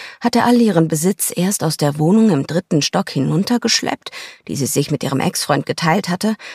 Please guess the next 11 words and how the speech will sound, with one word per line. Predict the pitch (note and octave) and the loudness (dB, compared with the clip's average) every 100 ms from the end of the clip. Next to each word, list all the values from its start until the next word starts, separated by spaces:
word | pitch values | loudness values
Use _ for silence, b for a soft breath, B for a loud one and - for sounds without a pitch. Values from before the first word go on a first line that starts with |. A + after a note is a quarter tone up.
| B B B _ | B B B _
alles | B3 C4+ D4 | 0 0 0
in | G#3+ | 2
ihr | D#3+ D3+ | 2 2
klappriges | - A3 - D#3 - - | 0 0 0 -2 -2 -2
Auto | A#3 D4+ | -2 -2
gepackt, | C4 - B3 - - B B B _ | -2 0 -2 -2 -12 B B B _
war | E3+ | -2
durch | D#3 D#3 | 0 0
die | C#3 | -2
Stadt | - A3+ - | 0 -2 0
gefahren | F#3 - F3+ F3+ F3+ | -2 2 4 4 2